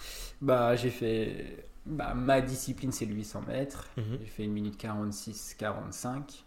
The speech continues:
Speaker 2: Ouais. Et c'est, alors, c'est un niveau quoi, ça ? Pour que les
Speaker 1: C'est
Speaker 2: gens
Speaker 1: un
Speaker 2: qui ne
Speaker 1: niveau
Speaker 2: sont pas issus de
Speaker 1: international
Speaker 2: l'athlète.
Speaker 1: B. Donc, en gros, pff, dans le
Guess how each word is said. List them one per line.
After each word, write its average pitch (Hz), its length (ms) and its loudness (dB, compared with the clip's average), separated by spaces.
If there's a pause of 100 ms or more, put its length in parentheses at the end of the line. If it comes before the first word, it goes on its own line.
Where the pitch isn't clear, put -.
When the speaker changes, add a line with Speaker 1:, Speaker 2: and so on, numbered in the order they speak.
Speaker 2:
Ouais. 117 160 0 (320)
Et 127 100 8
c'est, 127 360 8
alors, 131 200 4
c'est - 120 2
un 120 80 6
niveau 123 240 6
quoi, 113 180 2
ça ? - 180 -4 (220)
Pour 113 120 -4
que 120 60 2
les 104 140 6
Speaker 1:
C'est - 0 -
Speaker 2:
gens 113 240 6
Speaker 1:
un 117 40 6
Speaker 2:
qui 123 100 6
ne 113 40 4
Speaker 1:
niveau 117 140 6
Speaker 2:
sont 113 60 6
pas 110 120 8
issus 110 60 8 (240)
de 113 40 10
Speaker 1:
international 113 180 8
Speaker 2:
l'athlète. 131 360 6
Speaker 1:
B. - 40 -10 (680)
Donc, 98 340 -4
en 82 180 -6
gros, 104 600 -2
pff, - 320 -16
dans 98 120 -2
le 87 80 -4